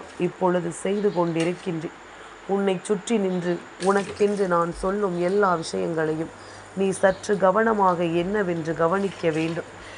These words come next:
இத்தனை காலமும் என் பிள்ளை நீ இழந்து தவித்ததை எல்லாம் போதும். இனிமேல்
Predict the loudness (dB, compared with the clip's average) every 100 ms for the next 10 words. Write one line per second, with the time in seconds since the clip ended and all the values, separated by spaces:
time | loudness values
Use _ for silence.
0 | -12 -2 -2 4 4 4 4 4 4 2
1 | -2 -6 -8 -2 0 0 0 0 0 -4
2 | -4 0 2 2 2 0 0 0 0 -2
3 | 0 2 0 2 2 2 0 -2 0 -2
4 | -10 -18 -18 -16 -2 2 4 6 4 4